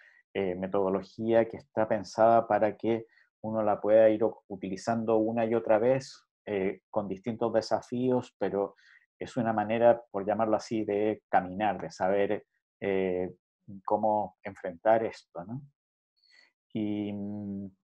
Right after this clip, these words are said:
y este ciclo tiene tres grandes etapas o fases. La primera que es la identificación de los desafíos comunes,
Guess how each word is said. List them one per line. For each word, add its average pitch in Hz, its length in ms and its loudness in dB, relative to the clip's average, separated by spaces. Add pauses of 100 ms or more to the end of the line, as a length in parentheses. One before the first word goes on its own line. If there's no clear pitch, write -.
(720)
y 123 160 -2
este 143 220 0
ciclo 151 440 -2
tiene 139 440 0 (180)
tres 139 220 4
grandes 139 720 2 (280)
etapas 139 680 4
o 110 80 -2
fases. - 680 2 (720)
La 104 120 0
primera 113 440 4
que 107 380 2
es 117 320 0
la 107 460 6
identificación 95 840 -4
de 131 80 2
los 131 100 4
desafíos 123 540 0
comunes, 139 680 0